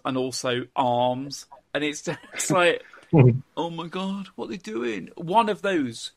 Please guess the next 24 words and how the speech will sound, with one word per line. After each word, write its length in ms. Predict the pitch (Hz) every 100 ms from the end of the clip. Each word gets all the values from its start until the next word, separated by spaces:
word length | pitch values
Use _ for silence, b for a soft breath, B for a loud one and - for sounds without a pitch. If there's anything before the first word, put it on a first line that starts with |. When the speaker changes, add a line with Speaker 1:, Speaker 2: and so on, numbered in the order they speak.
| _
Speaker 1:
could 140 | - 151
have 100 | 147
been. 100 | 151 b
There 100 | 202
was 140 | 233 214
even 360 | 254 196 233 190 156
a, 100 | 165
was 180 | 226 226
there 120 | 233
a 60 | 233
guy 200 | 226 226
that 160 | 208
put 140 | - 226
a 60 | 208
knife 400 | 180 202 220 185
in 160 | 156 180
it? 160 | - B B B B B
He's 140 | - 180
like, 500 | 196 170 151 - - -
had 400 | 135 147 196 -
this 220 | 208 -
knife. 300 | 208 240 180
He's 160 | 151 135
like, 240 | 120 -